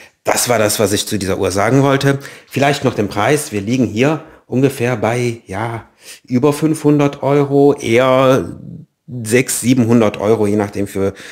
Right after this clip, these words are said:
welchen Preis man sie bekommt. Das ist also schon ordentlich Geld, was man dafür hinlegen muss. Ähm, da gibt's auch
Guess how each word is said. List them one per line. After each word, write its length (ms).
welchen 280
Preis 280
man 140
sie 80
bekommt. 420
Das 140
ist 40
also 140
schon 180
ordentlich 380
Geld, 320
was 140
man 120
dafür 240
hinlegen 360
muss. 280
Ähm, 320
da 120
gibt's 260
auch 160